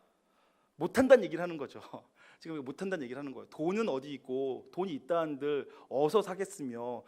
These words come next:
그것을 산다 한들 어떻게 이 많은 사람들을 다 먹이겠습니까?" 못한다는 얘기를 하는 거예요. 근데 주님께서 그들에게 "너희에게는 얼마나 있느냐?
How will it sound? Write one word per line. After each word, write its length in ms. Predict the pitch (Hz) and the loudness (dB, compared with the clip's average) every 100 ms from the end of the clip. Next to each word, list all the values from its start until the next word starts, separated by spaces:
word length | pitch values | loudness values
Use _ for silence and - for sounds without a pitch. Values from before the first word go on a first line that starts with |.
| - | -20
그것을 240 | - - 156 | -14 -10 -10
산다 380 | - 269 254 226 | -4 2 6 4
한들 300 | 208 175 160 | 4 -4 -4
어떻게 380 | 131 247 - 247 | -4 -6 -6 -6
이 160 | 170 | -2
많은 180 | 202 196 | 0 -2
사람들을 400 | 202 196 175 185 | -2 -6 -4 -4
다 360 | - 190 220 226 | 2 6 8 8
먹이겠습니까?" 1000 | 147 147 156 - 143 127 107 107 113 110 _ _ _ _ _ _ _ | 4 -6 -10 -8 -10 -10 -10 -10 -10 -14 _ _ _ _ _ _ _
못한다는 500 | - 139 - 202 190 | -10 -8 -6 -4 -4
얘기를 220 | 117 123 131 | -6 -12 -12
하는 180 | 135 | -14
거예요. 220 | 131 104 - _ _ _ _ _ - | -16 -20 -20 _ _ _ _ _ -16
근데 160 | 123 | -14
주님께서 640 | - 131 127 - 143 180 - _ | -10 -10 -10 -10 -10 -10 -12 _
그들에게 380 | - 110 107 117 | -20 -20 -18 -16
"너희에게는 760 | - 117 151 131 127 131 107 98 _ _ _ _ - | -12 -8 -6 -8 -8 -10 -14 -18 _ _ _ _ -16
얼마나 360 | 110 127 143 | -12 -12 -12
있느냐? 360 | 123 95 98 | -14 -18 -20